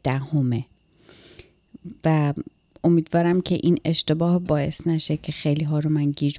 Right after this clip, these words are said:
بکنم. <laughs> ام، سعی می‌کنم که مشخصش بکنم، ام، و دهم و نهم از همدیگه جدا بشن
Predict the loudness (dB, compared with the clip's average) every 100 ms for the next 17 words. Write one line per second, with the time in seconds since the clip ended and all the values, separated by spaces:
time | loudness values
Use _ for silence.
0 | -4 -4 -2 0 0 -4 -12 -2 -2 -2
1 | _ -20 -20 -20 -20 -20 -20 -4 2 2
2 | 4 2 4 2 2 -4 _ _ -8 0
3 | 4 4 4 4 4 2 2 0 0 -6
4 | -4 0 2 0 0 -2 -2 -4 -2 0
5 | 2 4 2 0 -2 -2 0 0 -2 -4
6 | -8 -10 _ _ _ 0 0 2 2 4
7 | 6 6 4 0 _ _ _ -2 4 6
8 | 6 4 2 0 -2 0 2 2 2 0
9 | -2 0 2 4 4 2 2 2 2